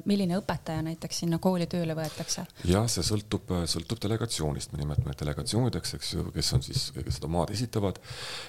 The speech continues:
Speaker 2: Et nüüd on juba, äh, noh, nüüd selle kümne aasta jooksul, mis mina olen sinna olnud, on see pa-, väga paljudes maades see suhtumine muutunud. Et, äh, et es-, äh, esialgu oli nii, et iga delegatsioon otsustab ise, keda ta lähetab ja koolil pole nagu mingit sõnaõigust.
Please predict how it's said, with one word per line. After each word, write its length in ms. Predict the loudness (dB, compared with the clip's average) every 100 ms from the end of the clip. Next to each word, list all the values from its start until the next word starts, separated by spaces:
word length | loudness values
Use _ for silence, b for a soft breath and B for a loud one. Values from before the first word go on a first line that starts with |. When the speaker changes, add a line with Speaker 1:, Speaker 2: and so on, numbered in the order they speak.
| -2
Speaker 2:
Et 140 | 4
nüüd 360 | 6 6 6 4
on 80 | 2
juba, 240 | 2 2 2 0 0
äh, 560 | -2 -2 -2 -2 -2 -4 -6
noh, 140 | -4 0
nüüd 120 | 2
selle 180 | 2 4
kümne 240 | 4 4
aasta 160 | 2 0
jooksul, 160 | -2 -2
mis 120 | 0
mina 100 | 0
olen 160 | 0
sinna 240 | 0 -2 -2
olnud, 320 | 0 -2 -2 B B B
on 160 | 2 2
see 220 | 2 0
pa-, 220 | 0 2
väga 180 | 2 2
paljudes 220 | 2 0
maades 260 | 0 2 0 0
see 80 | -4 -2
suhtumine 420 | -4 -2 0 2
muutunud. 500 | 4 2 2 0 -2 -6 B B B B B B
Et, 400 | 0 0 -2 2
äh, 320 | 4 6 4 2
et 160 | 2 2
es-, 180 | 0
äh, 380 | 0 2 2 2
esialgu 460 | 2 4 4 2 0
oli 140 | 2
nii, 180 | 4 4
et 160 | 2 0
iga 140 | 0 2
delegatsioon 520 | 0 -2 0 2 2
otsustab 260 | -2 -4 0
ise, 200 | 0 0
keda 160 | 0 -2
ta 60 | 2
lähetab 420 | 2 0 -2 -2
ja 80 | -2
koolil 260 | 0 0
pole 180 | 0 -2
nagu 160 | -2 -2
mingit 240 | -4 -4
sõnaõigust. 560 | -2 -2 -2 -6 -10